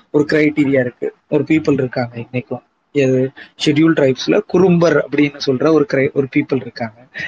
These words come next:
பணியர் அப்படிங்கிற ஒரு பீப்புள் இருக்காங்க. இதெல்லாம் பக்தவச்சல பாரதி புக்ல படிச்சீங்கன்னா தெரியும். அப்ப இந்த ரெண்டு பீப்புளும் யார் அப்படின்னு கேட்டீங்கன்னா, இன அடிப்படையில அவங்க வந்து ஆஸ்ட்ரோ ஏசியாட்டிக் இனக்குழுவை சார்ந்தவங்க.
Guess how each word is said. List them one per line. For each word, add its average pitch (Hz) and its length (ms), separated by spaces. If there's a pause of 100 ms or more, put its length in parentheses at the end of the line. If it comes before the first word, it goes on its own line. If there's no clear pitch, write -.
(200)
பணியர் 170 540 (160)
அப்படிங்கிற 139 480
ஒரு 127 140 (380)
பீப்புள் 139 280
இருக்காங்க. 120 500 (140)
இதெல்லாம் 151 280
பக்தவச்சல 151 460
பாரதி 139 320
புக்ல - 380
படிச்சீங்கன்னா 127 460
தெரியும். 104 360 (400)
அப்ப 165 160
இந்த 175 180
ரெண்டு 220 260
பீப்புளும் 208 480
யார் 170 280
அப்படின்னு 160 320
கேட்டீங்கன்னா, 139 420 (100)
இன 180 180
அடிப்படையில 175 520
அவங்க 151 180
வந்து 139 280 (480)
ஆஸ்ட்ரோ 180 480 (220)
ஏசியாட்டிக் 165 800
இனக்குழுவை 151 500
சார்ந்தவங்க. 117 600